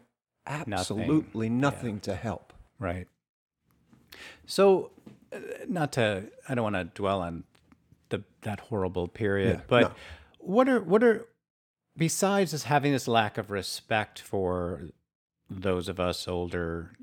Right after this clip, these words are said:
Speaker 1: gay men out there, w-, why, why else do you think this younger generation is so flippant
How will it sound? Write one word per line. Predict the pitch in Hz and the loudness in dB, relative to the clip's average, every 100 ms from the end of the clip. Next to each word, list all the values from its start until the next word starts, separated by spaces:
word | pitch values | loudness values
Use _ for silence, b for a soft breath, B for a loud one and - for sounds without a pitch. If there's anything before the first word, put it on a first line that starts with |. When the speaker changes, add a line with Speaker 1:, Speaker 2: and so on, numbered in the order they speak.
| - | -14
Speaker 1:
gay | - 90 90 | -8 -6 -4
men | 90 87 | -4 -2
out | 92 90 - | -2 -2 -2
there, | 107 123 B B B - | 0 0 B B B -16
w-, | 330 - 262 - _ | -14 -12 -14 -14 _
why, | 147 220 233 - | -2 0 -2 -2
why | 214 254 | -2 0
else | 240 - | -2 -2
do | 139 | -4
you | |
think | - 107 - | 0 -2 0
this | 110 - | 0 0
younger | 120 123 127 110 113 | 0 0 2 0 -2
generation | 101 110 104 104 101 95 - 98 95 | -2 -2 -2 -2 -2 -4 -6 -8 -8
is | 107 | -10
so | - 110 | -6 -6
flippant | 90 - 120 - 98 - | -6 -6 -6 -6 -12 -12